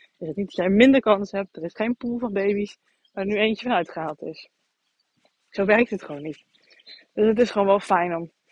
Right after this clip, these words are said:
<sighs> er even in te zakken en even te beseffen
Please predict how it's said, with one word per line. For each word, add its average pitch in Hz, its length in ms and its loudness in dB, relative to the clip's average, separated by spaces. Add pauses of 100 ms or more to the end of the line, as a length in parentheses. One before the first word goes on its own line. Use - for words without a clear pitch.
(680)
<sighs> 233 560 -4
er 196 100 0
even 196 260 4
in 190 140 -2
te - 100 -20
zakken 185 440 -2 (460)
en 190 140 -10
even 175 240 -2
te 160 100 -14
beseffen 240 580 0